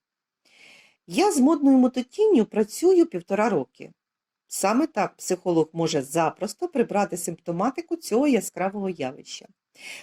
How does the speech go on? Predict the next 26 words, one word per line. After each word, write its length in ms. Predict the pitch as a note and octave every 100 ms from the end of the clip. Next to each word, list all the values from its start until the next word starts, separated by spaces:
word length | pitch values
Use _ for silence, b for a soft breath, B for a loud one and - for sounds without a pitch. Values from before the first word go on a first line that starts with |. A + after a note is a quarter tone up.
| B
Ми 120 | C4+
з 60 | E4+
колегами 560 | C#4 D#4 D4+ C#4+ C#4 - _
помітили, 580 | A#3+ A3+ A#3 A#3 G#3 G#3
що 500 | G#3 - A3+ G#3+ -
основні 760 | G3+ G#3 - A3 G#3+ G#3 E3 -
зони 500 | D#3+ E3 E3+ D3+ C#3+ -
враження 640 | - D#3+ G#3+ D4+ D4 F3
знаходяться 720 | F#3 G#3 - A#3+ A3+ - G3+
на 120 | F#3
рівні 280 | G#3 G#3+ G#3
психіки 920 | - - A#3 D4+ - C4 - G#3 G#3 _ _ _ B B B B B
і 100 | A3
майже 340 | B3+ C4+ A#3
не 160 | A3+ B3
спостерігаються 800 | - G#3 A3 G3+ F3+ G3+ A#3+ C#4
на 120 | G3
рівні 260 | G3 A#3 B3+
фізичного 520 | F3 F3 F3 F#3 F3
тіла. 360 | - C3+ D#3+ - _ _ _ _ _ -
Я 240 | A3 C#4
не 160 | D#4 D#4+
про 220 | C4+ C#4+
симптоми, 800 | - C4 B3 - A#3+ G3+ D#3+ C#3
соплі, 480 | - G3+ A#3+ - D#3+
кашлі, 600 | - G#3+ A#3 - F3+